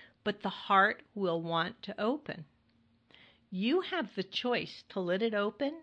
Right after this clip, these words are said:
or keep it firmly locked away. You have to ask yourself, which is going to allow you to evolve? Which is gonna let you feel lighter?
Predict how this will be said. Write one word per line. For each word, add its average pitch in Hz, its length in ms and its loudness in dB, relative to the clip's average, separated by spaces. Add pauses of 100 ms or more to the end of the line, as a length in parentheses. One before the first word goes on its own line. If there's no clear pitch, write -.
(220)
or 175 180 -4
keep 247 420 -4
it 170 280 -4 (240)
firmly 220 460 0
locked 165 380 -4
away. 170 460 -4 (1300)
You 226 160 0
have 285 280 0
to - 180 -6
ask 214 340 -2
yourself, - 460 -4
which 247 300 -2
is 302 100 -6
going 220 260 0
to 202 160 -2
allow 180 360 0
you 202 460 0
to 202 220 -8
evolve? 165 560 -2 (1040)
Which 233 440 2
is 240 120 -2
gonna 208 280 0
let 180 300 0
you 190 500 0 (160)
feel 175 320 0
lighter? 170 580 -2